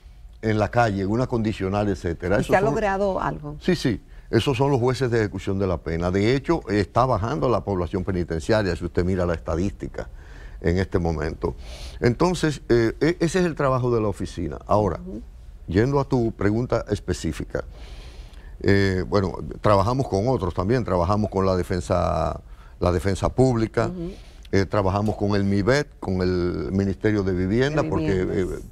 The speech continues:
Speaker 1: para que las construcciones se, eh, vayan, eh, ade-, adecuadamente, trabajamos con las comunidades para que entre los vecinos, los profesionales, las academias, los empresarios, todos acompañen y vigilen al gobierno para que el gobierno cumpla.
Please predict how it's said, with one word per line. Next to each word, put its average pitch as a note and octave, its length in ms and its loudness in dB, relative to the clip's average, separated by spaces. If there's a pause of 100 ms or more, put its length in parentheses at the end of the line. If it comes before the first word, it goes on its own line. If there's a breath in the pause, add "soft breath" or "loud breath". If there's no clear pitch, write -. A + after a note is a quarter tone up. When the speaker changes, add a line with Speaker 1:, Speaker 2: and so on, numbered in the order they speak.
Speaker 1:
para F#2+ 200 2
que G#2 100 0
las F2 100 2
construcciones G2+ 680 0
se, F#2 280 0 (300 loud breath)
eh, F#2+ 220 2
vayan, G2 640 0
eh, F2 580 -4
ade-, F#2+ 320 2 (160)
adecuadamente, G#2 840 2
trabajamos A#2+ 500 2
con A#2+ 120 2
las G#2+ 120 2
comunidades A#2 720 2 (480 loud breath)
para G2+ 260 2
que G2+ 280 2
entre G2 720 0 (380 soft breath)
los A2 260 2
vecinos, A2 520 2
los G2 100 2
profesionales, G#2+ 760 0
las F#2+ 120 2
academias, G2+ 720 0 (280 soft breath)
los G#2 200 2
empresarios, A2 720 0
todos A#2 280 2
acompañen C3 640 2
y B2+ 80 2
vigilen B2+ 540 2
al A#2 100 2
gobierno A2 440 2
para G2 180 -2
que G2+ 60 0
el G#2 80 2
gobierno A2+ 400 0
cumpla. F#2+ 400 -2